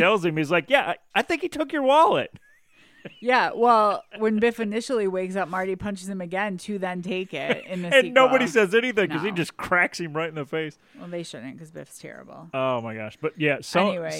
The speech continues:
Speaker 1: so many
Speaker 2: yes.
Speaker 1: good things about, um, so many good things about the movie. Christopher Lloyd and Michael J. Fox are amazing together.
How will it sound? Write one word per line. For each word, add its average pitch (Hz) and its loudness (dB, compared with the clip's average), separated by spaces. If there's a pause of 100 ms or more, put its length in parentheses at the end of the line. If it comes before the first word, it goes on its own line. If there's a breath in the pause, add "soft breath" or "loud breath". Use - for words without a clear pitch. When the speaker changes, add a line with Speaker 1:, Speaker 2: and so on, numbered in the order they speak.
Speaker 1:
so 202 2
many 202 0
Speaker 2:
yes. 165 0
Speaker 1:
good 156 0
things 139 -4
about, 131 -2 (280)
um, 110 -6
so - -8
many 165 -2
good 135 -2
things 120 -10
about 113 -8
the 107 -14
movie. 104 -10
Christopher 160 -4
Lloyd 135 0
and 117 -8
Michael 123 -6
J. 110 -10
Fox 113 -8
are 117 -6
amazing 117 -8
together. 110 -6